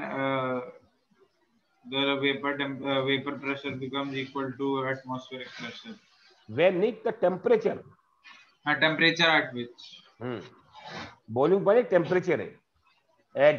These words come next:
Speaker 2: which the vapor pressure of a liquid becomes equal to the atmospheric pressure।
Speaker 1: यस।
Speaker 2: हम्म?
Speaker 1: यस सर।
Speaker 2: When the vapor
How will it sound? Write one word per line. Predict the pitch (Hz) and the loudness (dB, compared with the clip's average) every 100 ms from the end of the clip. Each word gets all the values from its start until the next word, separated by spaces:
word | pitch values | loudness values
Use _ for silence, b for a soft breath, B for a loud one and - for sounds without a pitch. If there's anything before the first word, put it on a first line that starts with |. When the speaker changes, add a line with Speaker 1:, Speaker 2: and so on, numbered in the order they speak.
| 117 | 4
Speaker 2:
which | 175 247 - - _ _ - _ _ _ _ _ _ _ - | 2 2 -4 -20 _ _ -20 _ _ _ _ _ _ _ -8
the | 131 | -2
vapor | 135 151 160 180 | 2 2 2 0
pressure | 160 151 170 | 0 0 0
of | 160 | 0
a | |
liquid | 160 143 214 220 143 | -2 -2 -6 -6 -6
becomes | 139 156 165 151 | -4 -2 -2 -4
equal | - 151 | -2 -2
to | 143 | 2
the | 202 320 - _ _ _ _ _ _ _ _ _ _ _ - | 0 0 -6 _ _ _ _ _ _ _ _ _ _ _ 4
atmospheric | 160 156 156 117 180 | 4 4 0 0 -2
pressure। | 139 117 - - _ _ _ _ _ _ _ _ _ _ _ - | -4 -6 -10 -18 _ _ _ _ _ _ _ _ _ _ _ -16
Speaker 1:
यस। | 127 - - | -14 -6 4
Speaker 2:
हम्म? | - - - - - - 127 - _ - 147 247 - - - _ _ _ _ _ _ _ _ _ - | 6 6 2 4 4 4 -2 -10 _ -4 0 0 -4 -20 -20 _ _ _ _ _ _ _ _ _ -10
Speaker 1:
यस | 139 139 - | -6 -6 -4
सर। | 120 | 0
Speaker 2:
When | 127 143 | 2 2
the | 214 - - _ _ _ _ _ _ _ _ - | 0 -2 -20 _ _ _ _ _ _ _ _ -10
vapor | 127 127 135 156 | 0 2 2 0